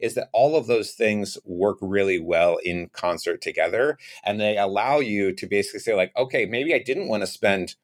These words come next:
or, and, you know, most people don't wanna spend, you know, months trying to just figure out how to write the best S Q L query. Great. You don't have to do that. You can use Active Record,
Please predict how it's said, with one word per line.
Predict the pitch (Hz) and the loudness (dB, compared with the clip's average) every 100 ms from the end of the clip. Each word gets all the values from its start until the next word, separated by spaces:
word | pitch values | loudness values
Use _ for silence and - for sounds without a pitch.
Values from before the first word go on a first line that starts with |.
| _ | _
or, | 92 92 - | -2 -2 -10
and, | 87 78 | -8 -2
you | |
know, | 78 92 | -4 2
most | 95 104 | 2 2
people | - 80 - - - _ | 0 -4 -6 -8 -20 _
don't | 110 107 | 4 4
wanna | 113 104 | 0 -2
spend, | - 110 104 98 - _ _ _ | -2 2 2 0 -8 _ _ _
you | 107 | 0
know, | 90 92 92 | 4 2 0
months | 98 101 123 120 113 - | -12 2 2 2 -4 -6
trying | 123 107 | -4 -2
to | |
just | 95 107 | -2 -6
figure | - 113 104 | -2 -2 0
out | 101 90 | 0 0
how | 101 110 | 0 2
to | 113 | 2
write | 101 110 - | 4 0 0
the | 95 | 0
best | 123 120 - | 0 0 -2
S | 143 | 0
Q | |
L | 147 | 0
query. | - 95 76 - _ _ _ | 0 -2 -2 -6 _ _ _
Great. | 180 175 - _ _ _ | 2 4 2 _ _ _
You | 107 | -2
don't | 131 | 0
have | 131 | 0
to | 131 | 0
do | 151 170 | 2 2
that. | 87 - | 2 -4
You | 95 | -8
can | 110 | -6
use | 104 98 | -4 0
Active | 98 - 90 | 0 0 2
Record, | 120 135 131 | 2 2 -2